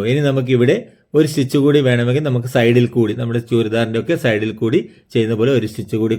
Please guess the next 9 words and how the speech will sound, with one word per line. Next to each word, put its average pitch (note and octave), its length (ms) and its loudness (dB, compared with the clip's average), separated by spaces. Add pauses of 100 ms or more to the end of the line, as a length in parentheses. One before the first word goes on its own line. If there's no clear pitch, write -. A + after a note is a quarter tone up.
കൊടുക്കാവുന്നതാണ്. G#2+ 720 -2 (580)
അപ്പോൾ D3+ 200 -4
നമ്മളിത് C3+ 340 2 (240)
സ്റ്റിച്ച് - 280 -6
ചെയ്ത് A#2 240 4
കഴിഞ്ഞു. G2+ 360 0 (540)
അപ്പോൾ C#3+ 160 2 (100)
വീഡിയോ C#3 240 6 (220)
ഉപകാരപ്രദമായിട്ടുണ്ടെങ്കിൽ B2+ 1040 0